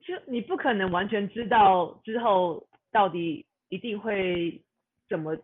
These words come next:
就是也不一定完全知道说之后是不是一定找得到工作，是不是拿到绿卡，是不是到底美国兽医市场，那时候，现在资讯应该比较多一点，那时候资讯也没有到很多。然后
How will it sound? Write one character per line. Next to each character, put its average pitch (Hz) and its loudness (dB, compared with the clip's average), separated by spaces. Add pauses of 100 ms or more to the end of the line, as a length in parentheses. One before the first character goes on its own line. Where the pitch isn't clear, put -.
(140)
就 254 -6
是 262 -4
也 208 2
不 180 -2
一 - -4
定 269 -2
完 202 0
全 185 -4
知 190 -10
道 180 2
说 190 -4
之 196 -10
后 190 0
是 240 -8
不 190 -6
是 233 -4
一 185 -6
定 220 -4
找 156 -4
得 160 -2
到 175 2
工 170 -2
作， 170 -4
是 220 -2
不 196 -8
是 226 -6
拿 156 -6
到 180 -2
绿 185 -2
卡， - -10 (840)
是 262 -4
不 208 -6
是 214 -4
到 240 6
底 202 0
美 196 -4
国 185 2 (220)
兽 220 4
医 208 6
市 214 -8
场， 165 -6
那 262 -2
时 226 0
候， 220 4 (560)
现 392 2
在 392 2
资 370 0
讯 349 -4
应 311 -2
该 302 0
比 208 0
较 196 4
多 196 2
一 196 0
点， 180 2
那 302 0
时 285 2
候 262 4
资 262 -8
讯 240 -8
也 170 -2
没 165 -4
有 165 0
到 196 -2
很 165 -8
多。 80 -12 (680)
然 185 -4
后 226 2